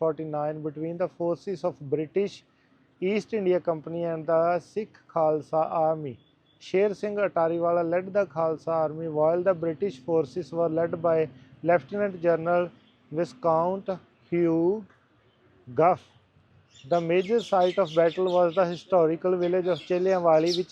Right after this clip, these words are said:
lies between the river Jhelum and Chenab। ਬਾਕੀ ਰੈਫਰੈਂਸਿਸ ਵਿੱਚ ਲਿਖੇ ਹੋਏ ਆ। The battle is known as Raju Band, the Great Battle in local chronicles,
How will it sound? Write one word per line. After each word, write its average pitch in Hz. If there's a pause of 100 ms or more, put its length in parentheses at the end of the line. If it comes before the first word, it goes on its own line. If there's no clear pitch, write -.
(120)
lies 196 (120)
between 185
the 185
river 170 (160)
Jhelum 190 (340)
and 165
Chenab। 151 (600)
ਬਾਕੀ 175
ਰੈਫਰੈਂਸਿਸ 170
ਵਿੱਚ 185
ਲਿਖੇ 180
ਹੋਏ 165
ਆ। 151 (520)
The 156
battle 170
is 196
known 175
as 175 (260)
Raju 160 (140)
Band, 160
the 165 (120)
Great 180 (120)
Battle 165 (360)
in 190
local 214
chronicles, 165